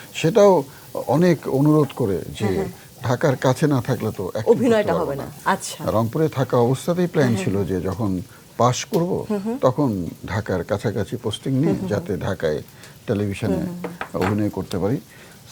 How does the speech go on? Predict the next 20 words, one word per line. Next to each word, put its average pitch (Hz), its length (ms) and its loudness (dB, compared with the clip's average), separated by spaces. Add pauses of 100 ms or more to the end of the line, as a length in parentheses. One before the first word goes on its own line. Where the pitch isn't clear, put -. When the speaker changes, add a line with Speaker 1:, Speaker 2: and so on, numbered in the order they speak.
Speaker 1:
সিনেমার 190 320 4
স্বপ্ন 214 420 -2
ছিল, 190 420 2 (140)
Speaker 2:
হুম। 202 200 -4 (300)
Speaker 1:
মানে, 117 440 4
যে 107 240 0 (200)
যদি 247 300 4
দু 185 200 6
একটা 143 240 0
সিনেমায় 123 440 0
কাজ 110 240 -2
করা 107 280 0
যায়, 92 280 -2
Speaker 2:
হুম 196 100 -2
হুম 180 220 -8
হুম। - 440 -8
Speaker 1:
এরকম 180 320 2
একটা - 160 -4
স্বপ্ন 101 340 -4
ছিল। - 240 -6